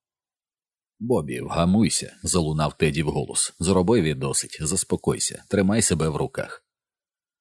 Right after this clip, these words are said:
«Ще раз її зачепиш, я тебе вб'ю», пригрозив Боббі. «Зачепиш мене, я підпалю тобі хату, сраний виродок».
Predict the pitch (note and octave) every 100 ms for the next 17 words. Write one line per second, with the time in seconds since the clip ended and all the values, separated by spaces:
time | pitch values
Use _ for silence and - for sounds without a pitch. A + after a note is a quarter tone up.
0 | _ _ _ _ _ _ - F#2 F2 E2
1 | D2 D2 E2 D#2+ E2+ D#2 D#2+ - B2+ D#2
2 | - D#2+ E2+ E2 E2 C#2+ C#2+ D2 - -
3 | - C#2+ - - - D2 - B2 - -
4 | - _ _ - F#2+ G#3+ - B2 B2+ -
5 | C#3 D#3+ D#3+ E2 A#2+ C#3 A#2 - C#2+ D#2
6 | A#2 - D#2+ G2 - A#1+ - - - -
7 | - B1+ A1+ C2+ C#2+ D#2+ - - - -